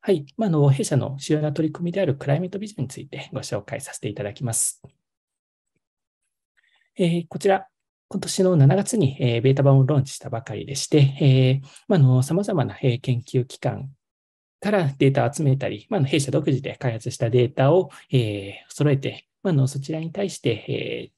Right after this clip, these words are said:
ー、まあ、あの、地理情報システムや財務影響評価の、えー、アプリ、えー、分析アルゴリズムを組み合わせ、えー、アプリケーション上に表示させるという、えー、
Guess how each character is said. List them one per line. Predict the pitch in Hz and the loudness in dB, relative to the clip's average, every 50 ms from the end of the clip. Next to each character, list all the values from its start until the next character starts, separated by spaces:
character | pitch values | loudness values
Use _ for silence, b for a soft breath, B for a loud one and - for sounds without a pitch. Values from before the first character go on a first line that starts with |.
| _ _ _ _ _ | _ _ _ _ _
ー、 | 180 | -2
ま | 170 | 0
あ、 | 147 | 0
あ | 131 | 0
の、 | - | 0
地 | - 127 | 0 -2
理 | 117 107 | -2 -2
情 | - 123 107 | -2 -4 -4
報 | - 123 123 | -4 -4 -4
シ | - - 156 | -2 -2 -2
ス | 139 | -2
テ | - 165 | 0 0
ム | 135 117 | 0 0
や | 101 | -2
財 | - - - 123 127 | -4 -4 -2 2 4
務 | 135 | 4
影 | 135 131 | 4 4
響 | 135 135 143 139 | 4 2 2 0
評 | 135 - 143 135 | 2 2 2 0
価 | 135 135 - 110 | 0 -2 -6 -14
の、 | 117 - _ B B B B B B | -16 -18 _ B B B B B B
え | - 127 | -4 -4
ー、 | 113 | -2
ア | |
プ | - - | -2 -2
リ、 | 143 139 139 - | -2 -2 0 0
え | 131 123 | -2 0
ー、 | |
分 | 113 131 127 | 2 2 2
析 | 127 - 135 139 - 139 135 | 2 0 -2 -2 -2 -2 -2
ア | - 131 | 0 0
ル | 135 131 | 0 2
ゴ | 131 | 2
リ | 131 139 | 2 2
ズ | 139 160 | 0 0
ム | 151 147 | -2 -4
を | 135 | -4
組 | 139 - 151 156 175 | -6 -6 -8 -8 -8
み | 185 | -8
合 | 202 | -8
わ | 208 190 | -10 -12
せ、 | - - 226 214 190 B B B B B B | -8 -8 -8 -8 -8 B B B B B B
え | - 139 123 117 120 | 0 0 2 2 2
ー、 | 117 | 0
ア | |
プ | 120 - | 0 0
リ | 127 110 | -2 -2
ケ | - 123 | 0 -2
ー | |
シ | 107 - 127 | -2 -2 -2
ョ | 113 | -2
ン | |
上 | 107 113 | -2 -4
に | 107 | -4
表 | 104 101 | -6 -6
示 | - 113 104 - | -6 -6 -8 -8
さ | - - | -10 -12
せ | - - | -10 -10
る | - 139 139 | -10 -8 -10
と | - - - - B B B B B B B _ | -12 -16 -16 -18 B B B B B B B _
い | - 190 | 0 2
う、 | 196 196 202 - | 4 4 2 2
え | - 156 | 0 2
ー、 | 160 156 147 143 143 - - | 4 4 6 6 4 4 2